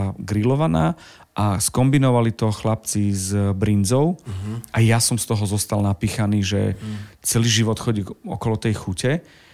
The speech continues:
Speaker 1: a tak to kombo, samozrejme, že to bolo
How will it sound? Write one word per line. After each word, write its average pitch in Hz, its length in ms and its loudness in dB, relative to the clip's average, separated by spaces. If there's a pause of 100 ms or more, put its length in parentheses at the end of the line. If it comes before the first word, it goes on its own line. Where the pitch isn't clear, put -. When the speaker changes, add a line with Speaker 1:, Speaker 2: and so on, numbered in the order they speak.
(140)
Speaker 1:
a 113 140 -2
tak - 260 -4 (200)
to - 140 -2
kombo, 123 640 4
samozrejme, 139 440 2
že 110 100 0
to - 80 -4
bolo 110 220 2